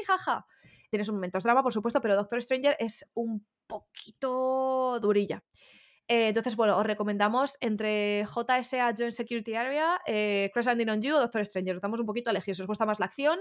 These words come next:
el drama puro, dramón de llorar, o un poquito el dramilla más light de, jaja, mira estos dos, eh, romance. Así que nada. Eh, otra cosa, eh, ¿me puedes contar brevemente? Venga, vamos a, vamos a contar tres anécdotas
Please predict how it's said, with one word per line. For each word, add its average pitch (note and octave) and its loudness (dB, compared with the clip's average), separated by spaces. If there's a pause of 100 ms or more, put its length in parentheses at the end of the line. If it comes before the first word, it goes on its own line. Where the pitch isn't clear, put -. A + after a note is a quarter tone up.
(120)
el A#3+ -6
drama A3 -2
puro, B3 2
dramón G#3+ 0
de G#3+ -2
llorar, C4 0 (340)
o A3+ 4
un G#3+ -4
poquito A3 4
el A#3 2
dramilla G3 2
más G3+ 0
light G#3 2
de, G3+ 4
jaja, G3+ 2
mira G3 -2
estos F#3+ -6
dos, G3+ 0
eh, E3+ -2
romance. F#3+ -4 (420)
Así A3 -2
que G#3 -2
nada. F#3+ -2 (140)
Eh, A#3+ 0
otra D4 -2
cosa, E4+ 0
eh, A#3+ 0
¿me A3+ -4
puedes B3 -2
contar D#4 2
brevemente? D4 0
Venga, A#3 2
vamos B3 2
a, D#4+ 0
vamos C#4 2
a F#4 -8
contar D4 0
tres C4 -2
anécdotas B3 0